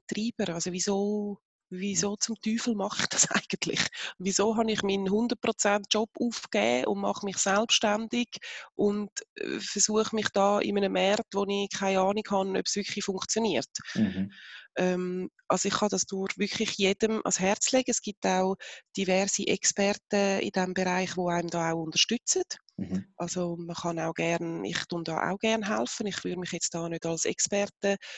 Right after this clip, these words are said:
Speaker 1: ähm, abstempeln, aber trotzdem kann ich auch sehr gern helfen,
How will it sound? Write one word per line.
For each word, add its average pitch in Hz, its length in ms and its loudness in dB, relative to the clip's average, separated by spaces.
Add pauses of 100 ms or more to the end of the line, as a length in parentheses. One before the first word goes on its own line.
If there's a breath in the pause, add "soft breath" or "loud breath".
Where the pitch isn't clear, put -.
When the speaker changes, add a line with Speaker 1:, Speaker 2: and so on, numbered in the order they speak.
(280 loud breath)
Speaker 1:
ähm, 190 640 0 (100)
abstempeln, 202 720 0 (100)
aber 175 280 0 (220)
trotzdem 185 420 -2
kann 170 240 -2
ich 180 180 -4
auch 175 200 0
sehr 190 260 0
gern 170 260 -2
helfen, 196 540 -2